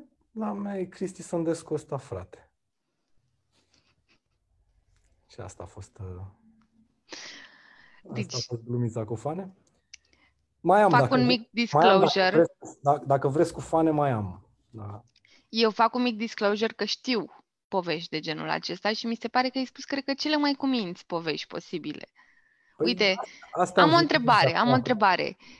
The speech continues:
Speaker 1: Ia.
Speaker 2: Consider că oaia este animalul tău de suflet?
Speaker 1: Oaia este animalul meu de suflet, mai ales, uh,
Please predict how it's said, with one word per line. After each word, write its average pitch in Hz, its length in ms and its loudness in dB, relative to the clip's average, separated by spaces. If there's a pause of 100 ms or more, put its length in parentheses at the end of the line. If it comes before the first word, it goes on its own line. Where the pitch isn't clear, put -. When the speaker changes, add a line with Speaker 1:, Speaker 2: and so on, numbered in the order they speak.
(240)
Speaker 1:
Ia. 123 60 -4
Speaker 2:
Consider 247 540 2
că 220 400 2
oaia 208 680 2
este 202 300 -4
animalul 208 520 2
tău 196 220 -2
de 190 120 -4
suflet? 196 640 -6 (1400)
Speaker 1:
Oaia 110 840 -2 (800)
este 156 360 2
animalul 113 400 -2
meu 110 140 -4
de 101 80 -8
suflet, 117 480 -8
mai 127 300 -4
ales, 143 480 -2
uh, 127 920 -6